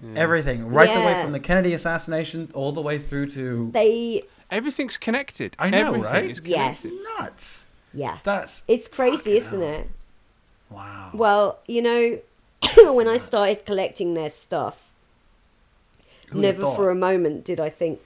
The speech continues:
Speaker 3: we'd solve everything, uh, including who provided the controlled demolition for nine eleven.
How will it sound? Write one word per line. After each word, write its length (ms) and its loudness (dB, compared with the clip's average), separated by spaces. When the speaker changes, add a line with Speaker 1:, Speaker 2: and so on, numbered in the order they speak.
Speaker 3:
we'd 280 -10
solve 300 -4
everything, 580 -6
uh, 360 -6
including 760 -6
who 280 -8
provided 840 -6
the 80 -10
controlled 500 -6
demolition 840 -6
for 100 -6
nine 220 -4
eleven. 360 -6